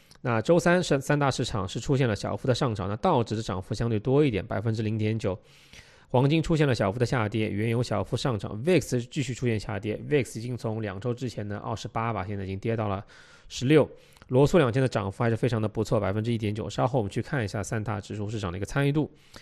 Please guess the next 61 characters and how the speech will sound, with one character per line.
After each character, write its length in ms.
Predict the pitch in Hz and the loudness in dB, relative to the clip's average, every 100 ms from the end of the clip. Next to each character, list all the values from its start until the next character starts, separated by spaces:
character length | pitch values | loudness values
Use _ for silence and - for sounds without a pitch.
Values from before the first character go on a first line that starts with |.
| - | -6
比 100 | - | 2
特 140 | 127 202 | 8 10
币 120 | 175 | 8
出 160 | - 156 | 6 2
现 140 | 160 | 2
了 60 | 123 | 2
反 200 | 107 98 | -2 -2
弹 140 | 110 | 0
呢， 80 | 107 | -2
前 140 | - | -2
段 100 | 120 | -2
时 80 | 110 | -2
间 140 | 110 | -4
最 100 | 117 | -4
低 100 | 123 | -2
的 80 | 131 | -2
时 120 | 120 | -2
候， 60 | 110 | -4
比 120 | 104 | -4
特 80 | 104 | -4
币 100 | 107 | -2
八 180 | - 120 | 0 2
万 180 | 120 104 | 2 0
多， 180 | 123 113 | -2 -4
那 80 | - | -8
么 80 | 98 | -8
然 80 | 92 | -6
后 240 | 117 98 - - - | -6 -6 -10 -20 -20
在 140 | - 120 | -2 0
过 220 | 117 147 | 4 2
去 100 | 131 | 4
的 80 | 110 | -2
几 160 | - | -2
天， 220 | 101 131 110 | -6 -4 -4
比 100 | 110 | -4
特 140 | 110 | -4
币 80 | 107 | -2
的 80 | 101 | -4
反 180 | 101 | -4
弹 140 | 104 101 | -6 -6
幅 100 | - | -4
度 100 | 110 | -4
比 120 | 101 | -4
较 100 | 101 | -4
大 260 | - 151 120 | -2 0 0
一 60 | |
点。 160 | 95 95 - - - - | 0 -6 -10 -20 -20 -8
那 180 | 147 135 | 2 4
从 180 | - 131 | 4 2
板 240 | 127 107 | 2 0
块 140 | 107 143 | 4 4
这 140 | 131 | 4
个 100 | 123 | 4
角 140 | 117 98 | 2 0
度 120 | 113 | -2
去 160 | - | -2
看， 140 | 110 101 | -2 -2
其 160 | - | 0
实 140 | 123 131 | 0 2
周 240 | 151 147 | 2 2
三 280 | 139 147 147 | 2 2 0